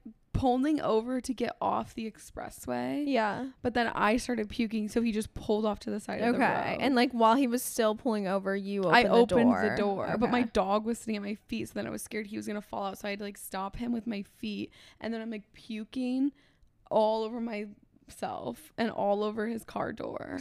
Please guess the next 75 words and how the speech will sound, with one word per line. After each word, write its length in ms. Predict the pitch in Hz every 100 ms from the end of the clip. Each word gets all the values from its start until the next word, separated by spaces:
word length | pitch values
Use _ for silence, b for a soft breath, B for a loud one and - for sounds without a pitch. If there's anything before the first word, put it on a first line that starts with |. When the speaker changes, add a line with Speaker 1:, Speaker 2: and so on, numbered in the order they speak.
| 247 233
Speaker 1:
and 120 | 240
all 300 | - 214 202
Speaker 2:
So 60 | 208
Speaker 1:
over 120 | 208
the 80 | 202
Speaker 2:
fucked. 100 | 233
Did 120 | 294 262
you 100 | 269
puke 200 | 254 254
Speaker 1:
highway. 100 | 294
Speaker 2:
again 200 | 208 180
when 100 | 208
you 80 | 220
got 160 | 202
to 80 | 220
his 120 | 220
house? 440 | 220 - 214 262 _
Speaker 1:
No, 360 | 240 226 208 247
and 120 | 226
then 80 | 214
I, 80 | 220
like, 260 | 220 220 -
but 120 | - 214
it 60 |
was, 160 | 233 254
like, 140 | 302
so 260 | - 220 214
cute 220 | - 208
'cause 80 | 226
when 100 | 233
I 80 | 226
got 300 | 202 - 208
there, 120 | 233
like, 200 | 226 226 b b b b b _ -
obviously 400 | 208 196 202 208
I'm 80 | 220
gonna 160 | 214 202
take 160 | 220
a 20 | 202
shower. 380 | - - - 208
Like, 160 | 208
that's 320 | - 226 - -
literally 300 | 220 214 208
Speaker 2:
Yeah. 100 | 254
Speaker 1:
repulsive. 320 | 247 - -
Speaker 2:
Can 80 | 247
I 60 | 254
get 260 | 269 269
in 80 | 277
your 160 | 285 285
bed? 680 | 233 220 233 247 262 277 277
Speaker 1:
No, 120 | 226
and 100 | 285
he, 120 | 285
like, 160 | 240 -
set 300 | - 220 -
up 220 | 226 226
all 200 | 208 196
the 100 | 214
clothes 480 | - - 208 202 233
and 100 | 220
all 140 | 208
the 100 | 220
towels 460 | - - 196 202 220
and 80 | 214
all 200 | 202 202
the 100 | 226
soaps 640 | - - 185 202 - -
and 160 | 226 240
stuff. 300 | - 220 240
And 100 | 226
then, 140 | 220
like, 100 | 214
when 140 | 214
Speaker 2:
That's 80 | 214